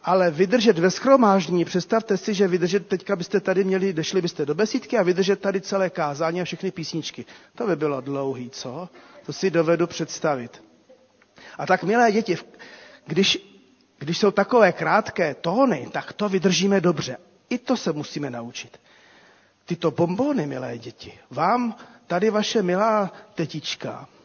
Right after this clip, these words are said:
máte slíbené, pokud vám je nesní,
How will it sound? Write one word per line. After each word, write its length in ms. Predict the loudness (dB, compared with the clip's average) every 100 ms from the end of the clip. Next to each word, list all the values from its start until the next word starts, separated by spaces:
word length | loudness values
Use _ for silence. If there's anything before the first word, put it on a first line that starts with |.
| _ _ _ _ _ _ _ _ _ _ _ _ -2
máte 300 | -2 4 4
slíbené, 640 | 2 0 0 0 -2 -8 -12 -16 -18 -18 -20 -6
pokud 260 | -6 -4 -2
vám 280 | 2 2 2
je 80 | -2
nesní, 520 | -2 -4 -10 -14